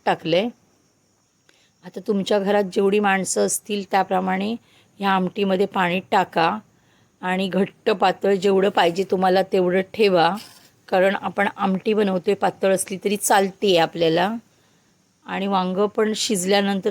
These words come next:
थोडंसं वांग्याला पाणी सुटतं, त्याच्यामुळे परत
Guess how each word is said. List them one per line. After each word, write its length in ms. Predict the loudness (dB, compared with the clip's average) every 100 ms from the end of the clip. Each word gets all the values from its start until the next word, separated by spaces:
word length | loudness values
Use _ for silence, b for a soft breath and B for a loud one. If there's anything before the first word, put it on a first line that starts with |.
| -2
थोडंसं 440 | 2 2 2 0 -2
वांग्याला 380 | -2 0 0
पाणी 320 | 0 0 0 0
सुटतं, 680 | -2 -4 _ 0 0 0 -2 _ b b b b _
त्याच्यामुळे 640 | -10 -6 -4 -2 -2 -4 -6 -12 -18 -20 -20 _ _ _ _ _
परत 200 | 0 0